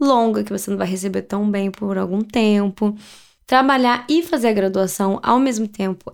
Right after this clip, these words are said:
é possível, porém, também é muito difícil. Por exemplo, a astronomia na U F R J, o curso é o dia inteiro, né? Então, você tem que ter um trabalho bem flexível,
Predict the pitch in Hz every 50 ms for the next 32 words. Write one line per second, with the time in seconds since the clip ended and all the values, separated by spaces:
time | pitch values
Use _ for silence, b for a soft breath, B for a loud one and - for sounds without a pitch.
0 | - - 240 254 262 254 - 302 285 - - 220 208 190 208 208 208 - 233 226
1 | 214 196 202 202 202 208 B B B B B B - 226 214 208 196 185 185 185
2 | 185 190 190 196 226 262 285 285 330 277 - - - - 220 208 185 - - -
3 | 262 285 302 - _ - - 226 233 220 214 208 196 180 - 202 196 190 190 B
4 | B B B B B B B B - 214 208 202 208 - 220 214 208 208 208 202
5 | 196 196 208 214 233 277 294 294 - 277 262 254 247 208 214 220 240 262 277 277
6 | 277 214 202 196 - 254 254 247 247 277 277 254 233 262 311 339 339 - 277 269
7 | 285 302 294 233 208 208 220 233 240 220 247 240 226 - 247 233 233 - 233 226
8 | 214 220 214 202 190 190 190 202 202 190 190 196 196 220 247 269 262 240 208 190
9 | 190 - b b b b b b b b - - 254 254 254 - - - 349 339
10 | 302 226 208 196 185 185